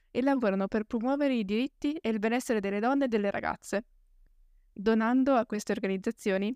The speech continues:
i femministi possono sostenere il lavoro e aiutarle a continuare per avere un impatto positivo sulla comunità. In secondo luogo, si può pensare di offrire il proprio tempo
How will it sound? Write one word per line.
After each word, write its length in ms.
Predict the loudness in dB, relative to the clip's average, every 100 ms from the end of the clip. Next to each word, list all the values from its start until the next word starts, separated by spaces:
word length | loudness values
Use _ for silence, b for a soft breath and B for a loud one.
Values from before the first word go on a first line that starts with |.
| -6
i 80 | -2
femministi 500 | 0 0 -2 -2 -2
possono 320 | -2 -2 -4
sostenere 460 | -4 -4 -2 -2 -2
il 60 |
lavoro 460 | -2 0 0 -2 -4 _ -2
e 100 | 0
aiutarle 540 | 2 2 0 0 0
a 80 | 0
continuare 760 | -2 -2 0 0 0 -2 -4 -2
per 160 | 0
avere 240 | 2 0 0
un 80 |
impatto 380 | -2 -2 -2 -2
positivo 440 | -2 0 0 0 -2
sulla 200 | -2 -2
comunità. 380 | 0 -2 -2 -6 _ _ _ _ _ _ _ _ -4
In 100 | -2
secondo 400 | -2 -2 -2 0
luogo, 340 | 0 2 2 -2 _
si 180 | -4 -2
può 140 | -2
pensare 440 | -2 -2 0 2 2
di 120 | 0
offrire 420 | -2 -2 0 0
il 60 | 0
proprio 300 | -2 -2 0
tempo 420 | 0 0 -2